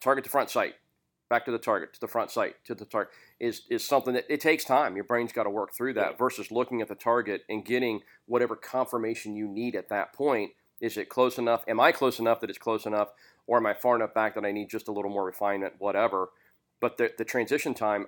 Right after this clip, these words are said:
Speaker 1: I, it c-, goes to nil because you're still, you're looking at the same
Speaker 2: Yeah.
Speaker 1: thing the whole time. Does that make sense? Am I saying that
Speaker 2: Yeah.
Speaker 1: in
Speaker 2: Yeah.
Speaker 1: a layman's way?
Speaker 2: So when we're, when we're target focused, um, we have to react to one thing.
Speaker 1: Yep.
Speaker 2: If we're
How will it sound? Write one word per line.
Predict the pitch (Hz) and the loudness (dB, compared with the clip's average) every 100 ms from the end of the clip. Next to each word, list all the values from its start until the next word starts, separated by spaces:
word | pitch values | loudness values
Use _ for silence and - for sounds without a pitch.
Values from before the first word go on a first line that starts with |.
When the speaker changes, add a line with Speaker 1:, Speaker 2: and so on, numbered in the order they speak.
| - | -8
Speaker 1:
I, | - | -10
it | 98 - | -14 -12
c-, | - | -12
goes | - 123 120 | -2 -2 -2
to | 113 | -4
nil | 101 117 123 92 | -2 2 2 2
because | 95 101 - | -4 -8 -8
you're | |
still, | - - 123 | -10 -4 -4
you're | 120 117 | -2 -2
looking | 127 120 | 0 -2
at | |
the | 104 | -4
same | - 120 107 | -2 0 0
Speaker 2:
Yeah. | |
Speaker 1:
thing | - - 123 101 | -2 -2 0 0
the | 92 | -2
whole | 113 101 | -2 -2
time. | - 95 73 | 0 -2 -2
Does | - | -4
that | 117 | -6
make | 120 | -4
sense? | - 131 - | -4 -4 -4
Am | |
I | 101 | -6
saying | - 110 | -4 0
that | 117 | 2
Speaker 2:
Yeah. | 110 - _ - | 0 -4 _ -2
Speaker 1:
in | |
Speaker 2:
Yeah. | 113 | 2
Speaker 1:
a | 110 | 2
layman's | 117 117 117 | 2 0 0
way? | 113 113 - - - | -2 -2 -12 -16 -14
Speaker 2:
So | - 139 127 110 | -6 0 0 0
when | 123 131 | -4 -2
we're, | 135 120 120 | -2 -2 -4
when | 131 127 | -6 -4
we're | 110 | -6
target | - 135 147 151 - | -4 -2 0 -2 -4
focused, | - 107 107 117 117 - - - | -6 -6 -4 -6 -6 -12 -18 -6
um, | 110 98 98 | -4 -4 -6
we | 107 113 | -8 -4
have | 107 104 | -4 -6
to | 113 | -6
react | 104 107 107 | -4 -4 -6
to | - | -10
one | 95 92 101 104 104 | -12 -8 -10 -10 -12
thing. | 95 95 107 _ | -12 -12 -12 _
Speaker 1:
Yep. | 123 - - - - _ _ _ _ _ _ _ _ | -2 -2 -10 -18 -20 _ _ _ _ _ _ _ _
Speaker 2:
If | - 110 - | -6 -6 -2
we're | 123 104 | -2 -2